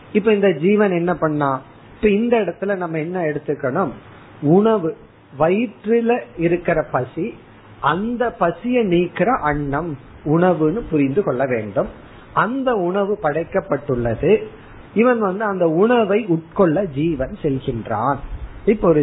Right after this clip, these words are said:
ஜீவன் தன் முன்னாடி இருக்கிற உணவை சாப்பிட செல்கின்றான். உடனே என்ன ஆகுதான்? பராங் அத்ய ஜிகாம்சது. அது வந்து பராங்னா இவனை விட்டு தூரமாக, அதி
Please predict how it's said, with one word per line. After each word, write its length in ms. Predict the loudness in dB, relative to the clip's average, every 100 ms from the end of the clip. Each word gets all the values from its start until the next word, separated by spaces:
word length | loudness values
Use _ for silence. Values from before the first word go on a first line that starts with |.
| 0
ஜீவன் 440 | 0 0 0 -2 -4 -14 -14 -4
தன் 200 | -2 2
முன்னாடி 480 | 2 2 2 2 0
இருக்கிற 340 | 0 -2 -4 -4 -6 -2
உணவை 380 | 2 4 4 2 -2
சாப்பிட 460 | -2 -2 -2 -2 -4
செல்கின்றான். 760 | 0 0 0 0 0 2 0 -2 -10 -12 -2
உடனே 360 | 2 2 2 0
என்ன 180 | 0 0
ஆகுதான்? 460 | -2 -2 -4 -6 -8 -20 -20 -20 -16 -2
பராங் 840 | 0 2 0 0 0 0 0 -2 -6 -8 -2
அத்ய 680 | -2 -4 -14 -10 0 2 2 0
ஜிகாம்சது. 1300 | -2 -2 2 2 4 2 -4 -8 -8 -8 -8 -6 -6 -10 -18 -16 -12 -12 -12 -16 -20 -20 -20 -20 -20 -20 -20 -6
அது 220 | -2 0 2
வந்து 360 | 0 -2 -2 -4 -6 -2
பராங்னா 680 | 0 2 2 0 -2 -2 -2 -2
இவனை 360 | -2 -2 0 0 -2 -2
விட்டு 300 | -4 0 0
தூரமாக, 720 | 2 4 4 4 2 0 0 0 0 0 -6 -20 -20 -4 0
அதி 360 | 2 0 0